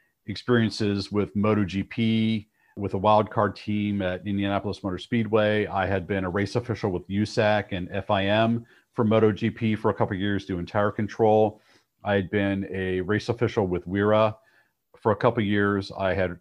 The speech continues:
had gotten third in the country in Formula Two on an underpowered super motard in Formula Two nationally. I think that was oh eight, and had been doing track day coaching for the Superbike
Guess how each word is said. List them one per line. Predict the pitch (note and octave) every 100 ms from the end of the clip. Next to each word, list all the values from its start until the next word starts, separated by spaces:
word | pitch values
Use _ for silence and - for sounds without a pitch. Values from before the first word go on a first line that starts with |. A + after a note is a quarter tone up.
| _
had | - G2+ F2+
gotten | A2 F#2+
third | - A2+ A2
in | G#2
the |
country | G2 A2+ G#2 A#2 G2
in |
Formula | F2+ A2 G#2 G2 F2+
Two | - A2 A2+ A2 A2
on | F#2+ F#2+
an | G2
underpowered | A2 G#2+ - G#2 G2+ F#2+
super | A#2+ G#2+
motard | F#2 G2 G2 G#2 G2 F#2+ F#2+ _ _ _ -
in | G2+ G2
Formula | G#2+ G2+ G2+ G2
Two | - G2+ G2 F#2+ F#2 -
nationally. | G#2 G#2+ G#2 A2+ G#2
I |
think | G2 G#2
that | G2
was | F2+
oh | G2+ G2+
eight, | B2+ - _ _ -
and | A#2+ A2 F2+
had | G#2+ F#2
been | B2+ A2
doing | F#2+ A2 F#2+
track | - B2 B2
day | A#2
coaching | A#2 B2 A#2 A#2+ A2+ A2 G#2 -
for | G#2+
the | F#2+ F#2
Superbike | F2 A#2 C3 A#2 G#2+